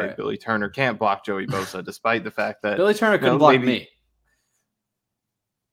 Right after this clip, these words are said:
Speaker 2: I don't know. You always say these
Speaker 1: Okay.
Speaker 2: things like you feel like you could take
Speaker 1: All
Speaker 2: an
Speaker 1: right,
Speaker 2: N F L
Speaker 1: all right,
Speaker 2: player.
Speaker 1: all right, all right, all right, all right, whatever, whatever. You don't have to, you don't have to s-, spill house secrets right now.
Speaker 2: He could block me, that's for sure.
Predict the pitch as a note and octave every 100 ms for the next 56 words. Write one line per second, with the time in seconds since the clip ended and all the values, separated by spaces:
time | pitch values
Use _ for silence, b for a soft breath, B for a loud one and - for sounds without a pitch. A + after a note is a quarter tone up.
0 | - G#3+ F#3 C#3+ F3+ F#3+ G3+ F#3 F#2+ E3+
1 | D#3+ C#3+ C#3 C3+ C3+ C#3 C3 B2+ B2+ -
2 | C3 F#3 G#3+ F#3+ F#3 F3+ G3 F#3+ F3 E3+
3 | E3 D#3+ D#3 D3+ C#3 B2+ A#2+ A2 G#2 G#2
4 | G2+ F#2+ F2 F#2 F2 D#2+ - - G#2+ G#2
5 | - F2+ G2+ G#2+ - F#2 E2 _ - -
6 | - - - G#2+ F#2+ F#2+ F#2 G#2 - D2+
7 | D2+ C#2 D2 D2+ - C3 G3+ D3+ D#3 G3
8 | C#3 D#3 G2+ - _ - _ - B2 -
9 | - - -